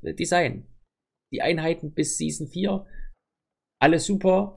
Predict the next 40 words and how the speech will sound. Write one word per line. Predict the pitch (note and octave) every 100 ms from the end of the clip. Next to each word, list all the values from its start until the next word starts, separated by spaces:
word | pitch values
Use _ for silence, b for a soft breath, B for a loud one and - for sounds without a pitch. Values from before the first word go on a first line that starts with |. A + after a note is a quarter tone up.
| -
Auch | - C3 -
zum | B2+
Beispiel, | B2 B2+
dass | A#2 A2+
man | A#2 G#2+
hier | B2+
darauf | A#2+ A2 G#2+
verzichtet, | A2+ - B2+
irgendeine | A#2 A#2 A2
sinnlose | A#2 A2+ G#2 F#2+
Waffe | D#3+ -
einzufügen, | F3 D#3+ D3+ - D#3+ D#3
sondern | B2+ G#2+ G#2
gab's | A2 G#2+
hier | A2+ G#2
Wogen | A#2+ G#2
des | G2
Krieges, | - F3 E3+ -
wo | G2
jeder | G2+ B2 G2+
halt | G#2 G2+
dann, | G2 G2+ G2+ B B _ _ _ _ -
ähm, | G#2 G#2 G#2 G2+ - - _ _ _ _ _
zusätzliche | - D#3 B2+ B2 A#2 A2+
Einheitenplätze | E2+ B2 A2+ A2+ - G#2 - A#2 - A2+
freigeschaltet | G2+ A2 G#2 G#2 G#2 G2+
hat |
für | G2
die | -
Kaserne. | A#2 - A#2+ A2+ A2 A2 A2 -
Äh, | - - A#1+ B1 - - -
hier | A#2 G#2+
unten | A2 G#2+
gab's | G2+ G2+ - - - C3+ B2+ -
Vorlagen | C#3+ C3+ A#2+ A#2+ A#2 A#2
und, | F#2 F2+ - - -
ähm, | F#2 F#2+ F#2 F2+
wie | G#2
heißt's, | F#2 - - -
Silberpuder. | D3+ A#2 B2 B2 G#2+ A#2 -